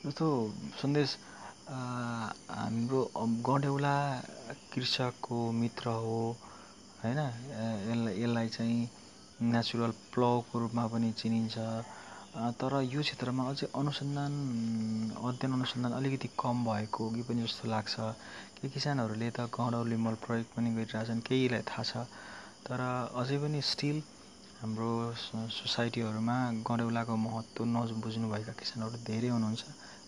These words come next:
युवाहरूमा पनि अझै कति हुनुहुन्छ।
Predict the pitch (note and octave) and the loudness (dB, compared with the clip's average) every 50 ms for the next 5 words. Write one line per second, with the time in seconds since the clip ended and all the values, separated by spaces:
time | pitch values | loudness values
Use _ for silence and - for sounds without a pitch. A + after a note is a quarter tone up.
0 | - - - - A#2+ A#2+ B2 A#2+ A2+ G#2+ G#2+ A2 A2 B2 C3+ C#3 C#3 B2 - - | -18 -12 -2 0 2 2 4 2 2 2 0 0 0 0 0 0 -2 -2 -4 -8
1 | - - - - - B2 C3+ C#3 C3 A#2+ A2+ B2+ A#2+ A2+ - - G#2+ - - A2+ | -16 -18 -14 -4 0 2 4 4 4 2 2 2 0 0 0 -4 -4 -2 -4 -4
2 | A2 G#2 G2+ G2 G2 G2 G2 | -2 -2 -2 -2 -2 -2 -4